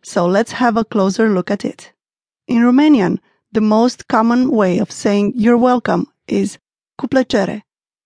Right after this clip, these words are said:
Let's break it down. Cu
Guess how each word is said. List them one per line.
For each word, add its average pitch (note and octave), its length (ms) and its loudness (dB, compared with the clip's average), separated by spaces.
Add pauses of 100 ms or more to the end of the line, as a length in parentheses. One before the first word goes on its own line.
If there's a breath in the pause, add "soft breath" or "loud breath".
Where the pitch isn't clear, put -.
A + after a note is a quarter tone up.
(160)
Let's A3+ 180 -2
break G#3+ 260 -2
it A3+ 100 -2
down. G3 420 -4 (480)
Cu A3 520 0